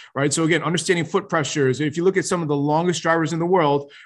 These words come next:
right, you know, your Ky-, Kyle Berkshires of the world on the World Long Drive Tours, your Bryson DeChambeau's, like, they're, if you look at the grass underneath their feet,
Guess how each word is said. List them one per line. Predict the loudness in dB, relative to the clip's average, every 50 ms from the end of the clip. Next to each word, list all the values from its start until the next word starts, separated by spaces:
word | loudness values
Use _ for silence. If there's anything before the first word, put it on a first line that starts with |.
| -4
right, | -2 0 0 0 -2 -4
you | -6 -4
know, | -2
your | -2 -2
Ky-, | -4 -2 0 0 0 0
Kyle | 0 0 2 2 2 2
Berkshires | 2 0 0 2 0 0 0 0 0
of | 0
the | 0
world | 0 0 0 0
on | 0 -2
the | -2
World | 0 0 0 0
Long | 0 0 0 0
Drive | 0 0 -2 -2 -2 -4
Tours, | -4 0 0 0 0 0
your | -4 -4
Bryson | -2 -2 -2 -2 -4 -6
DeChambeau's, | -8 -4 -4 -2 -2 0 0 0 0 0 0 0
like, | -2 -4 -4 -6 -16 -20 -20 -20 -20 -20 _ -6
they're, | -2 2 2 4 4 2 0 -4 -4
if | -4 -2 0
you | 2 4
look | 4 4 6 4
at | 2 2
the | 2 -2
grass | 0 2 2 4 4 4 2 2
underneath | 0 0 0 0 2 0 0 0
their | 0 -2
feet, | -2 -4 -6 -2 0 2 2 2 0 -6